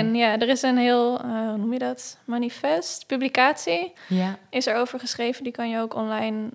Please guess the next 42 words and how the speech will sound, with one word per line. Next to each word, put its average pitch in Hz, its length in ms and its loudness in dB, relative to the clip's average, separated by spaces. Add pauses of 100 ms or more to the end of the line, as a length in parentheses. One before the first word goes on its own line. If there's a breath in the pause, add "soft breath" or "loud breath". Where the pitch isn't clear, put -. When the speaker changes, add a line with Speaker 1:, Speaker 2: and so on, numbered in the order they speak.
Speaker 1:
terugvinden. 269 760 -4
En 214 220 -4
dat 214 180 0
is 220 160 -4
inderdaad 202 600 -4 (180)
ook 202 140 -4
nog 202 160 -4
wel 196 120 -6
echt - 180 -10
de 202 60 -10
moeite 190 300 -6
waard, 180 200 -6
want 214 120 -10
er 196 80 -6
staan 214 140 -8
allemaal 185 180 -8
van 190 140 -12
dit 185 120 -10
soort 185 140 -10
dingen 185 240 -8
in. 214 160 -10 (460 soft breath)
Ja, 294 340 6
dus 277 180 -2
nee, 330 220 8
ik, 269 140 -2
ik - 120 -4
ken 339 200 6
haar 294 180 8
zo. 277 440 6
En, 226 420 2
eh, 226 60 2 (480)
het - 140 -6
past 277 220 6
niet 294 220 4
per 294 160 2
se, 262 400 4
denk 240 220 0
ik, 240 160 -6
heel 233 280 0
erg 240 200 -2
in 226 120 -2
haar, 220 320 -4